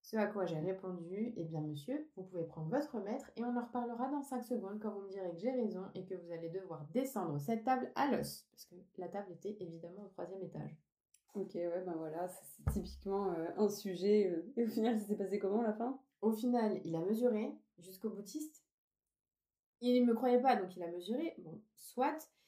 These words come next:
Speaker 1: Et, euh, puis il m'a regardé, euh, hébété.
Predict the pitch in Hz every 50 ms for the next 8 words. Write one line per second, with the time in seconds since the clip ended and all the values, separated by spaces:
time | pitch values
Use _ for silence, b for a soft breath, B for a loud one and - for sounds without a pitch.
0 | _ _ _ _ _ _ _ _ _ _ 214 247 254 262 262 254 226 208 202 202
1 | 202 196 196 196 190 190 190 185 185 185 180 180 180 - 233 226 214 196 185 185
2 | 175 170 170 160 160 160 165 190 208 190 170 160 156 151 156 185 185 175 175 170
3 | 151 - - 160 156 - 143